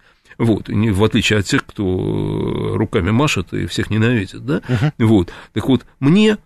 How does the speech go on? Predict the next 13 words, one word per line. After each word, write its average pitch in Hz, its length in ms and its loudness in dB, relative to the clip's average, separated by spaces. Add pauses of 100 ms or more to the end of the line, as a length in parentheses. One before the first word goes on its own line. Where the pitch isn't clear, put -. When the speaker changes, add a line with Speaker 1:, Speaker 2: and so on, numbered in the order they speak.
(140)
Speaker 1:
хочется, - 600 0
чтобы 113 240 -2
моя 165 240 4
страна 95 340 -4
была 120 180 0
лучше 165 300 -2
других. 123 400 -6 (480)
Понимаете, - 220 -2
вот - 100 -6
лучше 175 320 0
других, - 360 -12
да? 180 160 -4 (380)
И 117 200 2